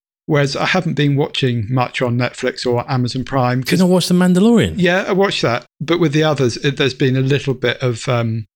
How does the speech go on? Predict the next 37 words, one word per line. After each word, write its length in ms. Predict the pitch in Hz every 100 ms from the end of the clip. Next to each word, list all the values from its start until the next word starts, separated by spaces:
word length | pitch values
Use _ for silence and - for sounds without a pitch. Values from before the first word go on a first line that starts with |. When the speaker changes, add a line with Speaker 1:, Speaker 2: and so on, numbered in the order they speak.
| _ _ _ _
Speaker 1:
kind 120 | 143
of 60 | 120
content 500 | - 143 127 131 120
fatigue. 540 | - - 127 120 113 - _ _ _ -
I 60 | 131
mean, 120 | 123
I've 140 | 127
had 420 | - 160 135 -
time 640 | - - 139 127 117 117 107 _ _ -
during 280 | 131 135 120
lockdown 300 | 123 - 123
and 60 | 120
not 140 | 120
going 220 | 123 120
out, 220 | 131 110
but 100 | -
actually 300 | 135 135 -
I 60 | 117
found 280 | - 131 123
myself 440 | 110 - 120 113 - _ _ _ _ -
reading 380 | 135 127 123 -
other 200 | 135 123
things, 360 | - 123 117 120
including, 600 | 113 135 117 117 113 110 _ _ _
I 100 | -
know 260 | 131 135 123 -
this 160 | 135 -
is 80 | -
gonna 140 | 120
shock 300 | 101 123 -
Ben, 220 | 127 113
but, 220 | 107 113 -
like, 120 | - -
newspapers 760 | 139 113 - 123 107 - 110 123
and 100 | 117
magazines 600 | 120 113 107 123 110 113
and 160 | 113